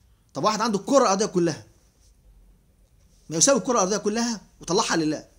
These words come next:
لازم ربنا سبحانه وتعالى يعوض. عارفين مساحة الكرة الأرضية كلها قد إيه؟ نصف مليار وستة وستين مليون كيلو متر مربع. طب اضرب الكلام ده في ألف ومتين، ده أكتر كمان. يبقى اللي بيصلي الفجر في الجامع ربنا يزيده، يزيده في ميراثه أكثر من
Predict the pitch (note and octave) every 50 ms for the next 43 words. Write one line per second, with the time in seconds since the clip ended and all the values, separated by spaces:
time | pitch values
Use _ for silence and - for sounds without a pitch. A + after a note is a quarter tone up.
0 | _ _ _ _ _ - F3+ A3 A3 G#3 G3+ G#3 A#3 - G3+ G#3 G#3 G#3+ F#3+ F3
1 | D#3 B2+ C3+ E3 A#3 C4+ G#3+ - - - - G3 - A#3 G#3 G3+ G3 A3+ G3+ A3
2 | A3 A3 G3 F3 F#3+ B3 C#4 - - - _ _ - E3 A#3+ B3+ - - - F3
3 | F3 F3 F3 F#3+ G#3 A3 A3 F#3+ D3+ C3+ - A3 F#3 - E3 C#3 E3 D3+ D#3 -
4 | G#3+ G3 F3+ E3 E3+ G3 G3+ - - F#3 E3+ F3+ F3 D3+ D3 C#3+ B2+ A#2 A2+ -
5 | _ _ _ _ _ _ _ _ _ _ _ _ _ _ _ _ _ _ _ _
6 | _ _ - E3 G#3+ B3+ C4 B3 A#3 - A#3+ B3 A3+ G#3+ - - A3+ E3 G3 F#3
7 | E3 D#3 G3+ E3 B2 G#2 - _ _ _ _ _ _ C#3+ E3+ A#3+ B3+ - - D3
8 | - D3 C#3+ B2+ A2 G2 - _ _ _ _ _ _ _ _ _ _ _ _ _
9 | _ _ _ _ _ _ _ _ _ _ _ _ - C#3+ F3 F#3+ G#3 G3+ F#3+ -
10 | D4 D#4 B3+ - C#4 C4 A#3 F#3 F#3 D#3 D3 F#3 E3+ C#3+ B2+ D3 D3+ D#3+ A3 A3+
11 | G3 F3 D#3 G#3+ G#3 D#3 D3 D3 C#3+ D3+ C#3+ G3 A#3 G3+ F3 F3+ F#3+ F3+ F#3 F#3
12 | G#3 A#3+ A#3+ - C#4 B3+ - - _ _ _ _ _ _ - - - - A#3 -
13 | - G3 F3+ F3+ G3 F#3+ D#3 A#2